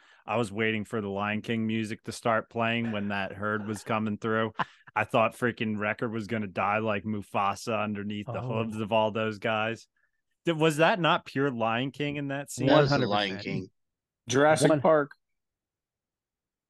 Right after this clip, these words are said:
Speaker 3: Yeah,
Speaker 2: It
Speaker 3: with
Speaker 2: could have
Speaker 3: the
Speaker 2: been Jurassic
Speaker 3: Gallimimus.
Speaker 2: Park too. Yeah.
Speaker 1: That's true.
Speaker 4: I just wanted to throw it out there, but yes, it was Lion King.
Speaker 2: No, no,
Speaker 4: Like,
Speaker 2: you're
Speaker 4: but
Speaker 2: right. I
Speaker 4: Jura-,
Speaker 2: didn't think
Speaker 4: those
Speaker 2: about
Speaker 4: were the,
Speaker 2: that.
Speaker 4: both of,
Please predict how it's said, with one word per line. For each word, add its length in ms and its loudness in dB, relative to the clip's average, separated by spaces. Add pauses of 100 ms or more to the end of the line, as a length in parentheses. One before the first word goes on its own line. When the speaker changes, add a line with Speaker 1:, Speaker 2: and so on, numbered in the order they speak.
(140)
Speaker 3:
Yeah, 260 2
Speaker 2:
It 60 2
Speaker 3:
with 120 2
Speaker 2:
could 160 4
have 60 6
Speaker 3:
the 80 8
Speaker 2:
been 120 8
Jurassic 340 6
Speaker 3:
Gallimimus. 20 0
Speaker 2:
Park 240 4
too. 260 0 (120)
Yeah. 340 4
Speaker 1:
That's 180 -18
true. 320 -6 (680)
Speaker 4:
I 160 4
just 140 -2
wanted 180 -6
to 80 -8
throw 160 -2
it 60 -2
out 160 0
there, 100 -8
but 140 -8
yes, 240 -8
it 40 -8
was 140 -6
Lion 200 -6 (100)
King. 140 -6 (120)
Speaker 2:
No, 200 4
no, 160 0
Speaker 4:
Like, 180 6
Speaker 2:
you're 160 4
Speaker 4:
but 60 6
Speaker 2:
right. 160 8
I 20 2
Speaker 4:
Jura-, 280 4
Speaker 2:
didn't 180 0
think 120 -2
Speaker 4:
those 100 0
Speaker 2:
about 100 2
Speaker 4:
were 60 0
the, 80 -2
Speaker 2:
that. 180 -6
Speaker 4:
both 240 0
of, 80 -14